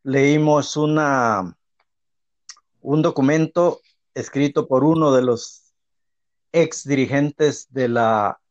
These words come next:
insurgencia salvadoreña, refiriéndose en términos despectivos acerca de la Revolución Cubana, entre otros temas.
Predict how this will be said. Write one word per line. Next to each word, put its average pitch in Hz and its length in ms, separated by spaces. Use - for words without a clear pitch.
insurgencia 131 840
salvadoreña, 120 800
refiriéndose 180 1080
en 127 640
términos 151 540
despectivos - 960
acerca 127 600
de 117 600
la 117 640
Revolución 117 560
Cubana, 156 960
entre 120 280
otros 120 380
temas. 107 540